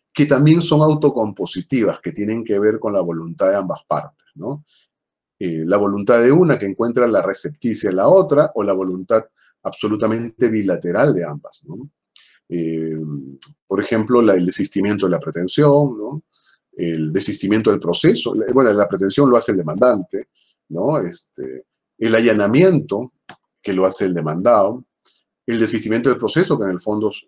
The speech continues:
son ambas partes, ¿no? Eh, inclusive algunos creen que el abandono también, ¿no? Pero bueno, el abandono es discutible, ¿no? Porque más bien el abandono no es un tema de voluntad, sino una sanción procesal por inactividad, ¿no? Entonces, por si acaso también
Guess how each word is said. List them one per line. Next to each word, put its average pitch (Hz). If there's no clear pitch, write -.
son 90
ambas 76
partes, -
¿no? 135
Eh, 113
inclusive 151
algunos 165
creen 147
que 143
el 127
abandono 98
también, 78
¿no? 107
Pero 262
bueno, 196
el 185
abandono 175
es 214
discutible, 139
¿no? 117
Porque 117
más 143
bien 170
el 156
abandono 135
no 139
es -
un 143
tema 139
de 131
voluntad, 92
sino 101
una 113
sanción 113
procesal 117
por 104
inactividad, 135
¿no? 147
Entonces, 123
por 139
si 147
acaso 143
también 123